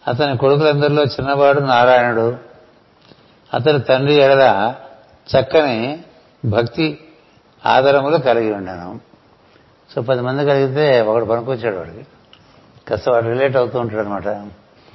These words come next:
ఎందుకంటే అందరూ ఎవరు పిలిచినా పలకరు కదా ముసలితనంలో. వీడు ఎక్కడ అటు పోలేడు, ఒక చోట కూర్చుంటాడు, ఒక మూల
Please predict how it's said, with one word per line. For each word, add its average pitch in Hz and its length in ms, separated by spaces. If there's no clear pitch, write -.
ఎందుకంటే 123 380
అందరూ 127 320
ఎవరు 135 240
పిలిచినా 131 400
పలకరు 120 420
కదా 107 260
ముసలితనంలో. 98 800
వీడు 120 120
ఎక్కడ 127 360
అటు 120 260
పోలేడు, 131 440
ఒక 117 140
చోట 131 180
కూర్చుంటాడు, 123 560
ఒక 110 80
మూల 107 420